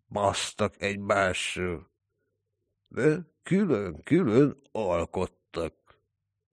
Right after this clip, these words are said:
Még bíróval és Hemmel is találkozott egyszer az utcán.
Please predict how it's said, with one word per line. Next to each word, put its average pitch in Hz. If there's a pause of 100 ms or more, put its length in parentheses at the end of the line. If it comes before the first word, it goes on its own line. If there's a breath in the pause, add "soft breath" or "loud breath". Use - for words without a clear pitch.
(1000)
Még 127
bíróval 107
és 98
Hemmel 95
is 98
találkozott 104
egyszer 107
az 110
utcán. 90